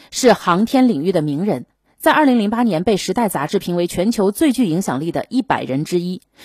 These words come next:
是火星协会最初的签署人之一，曾经差点成为 SpaceX 的联合创始人。但是他现在转过来和马斯克作对，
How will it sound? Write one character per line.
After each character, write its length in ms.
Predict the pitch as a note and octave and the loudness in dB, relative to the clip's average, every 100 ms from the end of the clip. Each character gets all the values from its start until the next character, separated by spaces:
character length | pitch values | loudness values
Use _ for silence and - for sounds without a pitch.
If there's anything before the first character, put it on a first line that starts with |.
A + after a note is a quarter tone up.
| - | -14
是 240 | - E4 | 0 4
火 220 | C4 F#3 D3 | 4 4 2
星 220 | C4 C#4 | 4 2
协 220 | - D#3 | 2 0
会 180 | E3+ G3 | 4 2
最 200 | - B3 | 2 -2
初 180 | - C4 | 0 -2
的 100 | D3 | -2
签 360 | - C#4 C#4 | 0 2 4
署 240 | C4 F#3 A2 | 2 -2 -2
人 220 | C3+ D#3 | -4 -2
之 180 | F#3+ G3 | -2 -2
一， 240 | G3+ - _ _ - - | -2 -6 _ _ -20 -4
曾 200 | B3 B3 | 2 2
经 160 | D#4 | 2
差 200 | D4 E4+ | 0 0
点 220 | C4+ A#2 | 2 0
成 160 | C3+ D#3+ | -2 -4
为 220 | D#3+ C#3+ | -4 -4
SpaceX 760 | - - C4 C4+ - A3+ - E3+ | -6 0 0 0 0 -2 -4 -6
的 120 | D3+ | -4
联 260 | C#3+ D3 A3+ | -2 -2 -2
合 160 | G#3 | 0
创 200 | D#3+ - | -2 -2
始 120 | D#3 G2 | -6 -8
人。 200 | A2 - _ _ _ - - | -12 -16 _ _ _ -20 0
但 120 | F4+ | 2
是 80 | D4 | 2
他 140 | C#4+ | 0
现 160 | D4 F4 | 0 2
在 100 | C#4 | 2
转 240 | B3 C3+ | 2 0
过 120 | D3+ A3 | 2 2
来 140 | D#3 | 2
和 140 | E3 | 0
马 180 | F3+ C#3 | -4 -4
斯 140 | - - | -8 -2
克 160 | C4 | 0
作 140 | G#3 F3 | 2 0
对， 200 | F3+ | 0